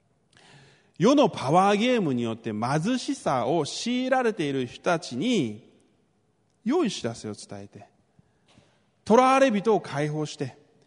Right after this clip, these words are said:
霊的な目が開かれていない人のその目を、霊の目を開いてあげて、虐げられている人を自由にすると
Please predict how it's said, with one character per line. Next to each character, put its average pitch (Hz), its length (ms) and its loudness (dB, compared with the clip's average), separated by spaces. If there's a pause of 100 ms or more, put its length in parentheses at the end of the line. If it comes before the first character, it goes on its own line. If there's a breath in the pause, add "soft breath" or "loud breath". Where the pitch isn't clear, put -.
(480 soft breath)
霊 240 260 6
的 269 220 2
な 262 120 4
目 269 120 2
が 214 100 4
開 165 280 4
か 233 100 4
れ 240 100 6
て 160 160 2
い 143 60 2
な 170 180 2
い 175 60 2
人 196 220 -2
の 156 100 0
そ 190 140 -4
の 196 120 2
目 147 360 2
を、 151 180 0 (100)
霊 302 220 0
の 190 140 0
目 220 160 -2
を 165 80 -4
開 359 300 -2
い - 20 -2
て 135 100 -8
あ 123 60 -8
げ 113 120 -10
て、 117 220 -10 (1300)
虐 214 440 -2
げ 214 120 0
ら 226 100 2
れ 208 80 -6
て 190 100 -8
い 127 40 -8
る 120 100 -8
人 170 200 -6
を - 100 -8 (360 loud breath)
自 151 380 -4
由 285 320 6
に 139 160 2
す - 140 -10
る 120 100 -2
と 110 260 -10